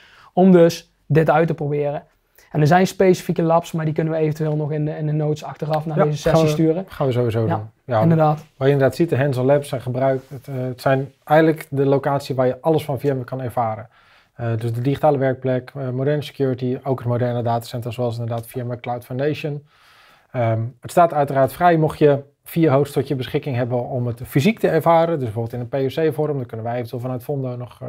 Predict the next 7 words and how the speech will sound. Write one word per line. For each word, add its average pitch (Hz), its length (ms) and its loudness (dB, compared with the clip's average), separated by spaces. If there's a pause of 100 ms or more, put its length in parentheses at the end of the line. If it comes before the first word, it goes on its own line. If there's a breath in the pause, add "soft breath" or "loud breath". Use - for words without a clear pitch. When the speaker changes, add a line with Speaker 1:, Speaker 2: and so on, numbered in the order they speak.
Speaker 2:
nog 139 140 -10
bij 139 120 -2
helpen. 180 400 -2 (500 soft breath)
Hansel 147 320 4
Labs 151 400 4
zijn, 135 400 -6
eh, 135 80 -10